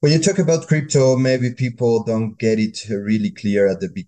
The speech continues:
at the very beginning. It's a matter of time that they get to understand the real meaning of it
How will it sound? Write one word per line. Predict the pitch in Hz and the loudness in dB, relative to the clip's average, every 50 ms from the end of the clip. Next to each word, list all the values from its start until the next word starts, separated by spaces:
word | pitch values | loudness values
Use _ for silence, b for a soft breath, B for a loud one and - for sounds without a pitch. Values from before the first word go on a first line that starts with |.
| _ | _
at | 101 98 92 | -4 -4 -4
the | 98 | -4
very | 82 101 101 101 101 95 | -2 0 0 0 0 -2
beginning. | 95 92 82 - 95 95 95 101 113 123 135 135 | -4 -8 -6 -2 -2 0 0 0 0 -2 -2 -4
It's | - 98 92 - - | -6 -8 -6 -2 -2
a | 104 | 0
matter | 101 98 98 95 98 95 95 | 2 2 2 2 2 4 4
of | 92 90 90 - _ | 2 0 -2 -6 _
time | - 113 104 101 101 98 98 101 98 98 92 - - - | -2 0 0 2 0 0 -2 -4 -4 -6 -8 -8 -10 -4
that | 87 98 95 92 - _ _ _ _ _ _ - | -2 -2 -2 -2 -4 _ _ _ _ _ _ -12
they | 95 101 101 98 101 101 101 101 98 | -4 -2 0 0 0 -2 -4 -4 -6
get | 90 90 104 98 - - | -4 -4 -4 -4 -4 -6
to | - 107 98 | -6 -6 -4
understand | 98 90 90 87 - - - - 104 101 101 101 98 - _ _ _ _ _ _ _ | -4 -4 -4 -4 -6 -2 0 2 2 2 2 -2 -4 -12 _ _ _ _ _ _ _
the | - 101 95 | -4 -2 0
real | 98 104 107 107 98 95 | 2 2 2 2 2 2
meaning | 104 104 104 104 101 98 | 2 0 0 0 0 -4
of | 95 95 - _ | -6 -10 -8 _
it | 110 110 107 - - | -4 -4 -4 -4 -12